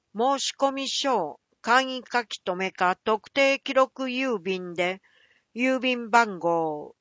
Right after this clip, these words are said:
五七三の一一五九、車塚一の一の一、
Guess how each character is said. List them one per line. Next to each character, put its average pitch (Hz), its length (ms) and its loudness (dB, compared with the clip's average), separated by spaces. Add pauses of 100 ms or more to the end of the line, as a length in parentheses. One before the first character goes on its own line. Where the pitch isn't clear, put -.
(180)
五 262 300 6
七 240 380 2
三 185 420 -4
の 175 240 -2 (200)
一 285 440 -2
一 170 480 -6
五 202 380 4
九、 165 340 -6 (760)
車 269 440 2
塚 175 580 -6
一 233 400 -4
の 214 180 4
一 202 440 -4
の 170 180 0
一、 156 640 -8